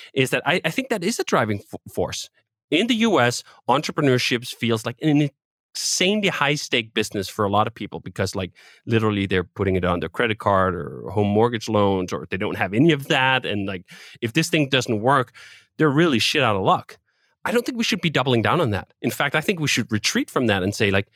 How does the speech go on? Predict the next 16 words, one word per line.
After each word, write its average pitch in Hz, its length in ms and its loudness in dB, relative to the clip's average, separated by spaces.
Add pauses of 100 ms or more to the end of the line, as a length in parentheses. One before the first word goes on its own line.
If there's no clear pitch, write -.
(600)
"Go 190 120 0
slower, 302 480 0 (1300)
do 262 100 4
it 311 80 0
more 302 120 4
measured." 285 360 2 (220)
And 165 100 0
this 226 160 0
is 208 100 -4
why 180 100 2
we 165 120 0
put 170 280 -2
our 147 200 4
experience 160 400 -2
at 117 60 0
Basecamp, 117 380 -2